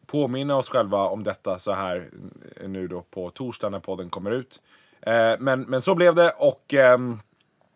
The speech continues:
det här sammanfaller då med att vi, eh, kort innan matchen idag också släppte vår nya sketch.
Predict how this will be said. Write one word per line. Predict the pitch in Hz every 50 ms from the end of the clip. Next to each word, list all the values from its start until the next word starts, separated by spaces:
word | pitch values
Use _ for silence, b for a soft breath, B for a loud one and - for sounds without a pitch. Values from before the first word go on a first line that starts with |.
| _ _ - - -
det | 107 107 117 131
här | 117 107 131 139 143 139 -
sammanfaller | - - 147 143 127 120 117 - 165 165 151 127
då | 117 113 110
med | 104 104 101 95
att | 95 104 - - -
vi, | 98 95 92 90 90 b b b b b b b b b
eh, | - 85 85 87 85 80 82 - - - - 92 -
kort | - - 220 202 - - -
innan | 131 110 107 101 98 104
matchen | 127 135 - - - 95 85 82 - -
idag | 101 95 90 82 85 85 - -
också | 95 - - 98
släppte | - 123 110 - 104
vår | 98 101 101
nya | 110 113 104
sketch. | - - - 160 - - - - -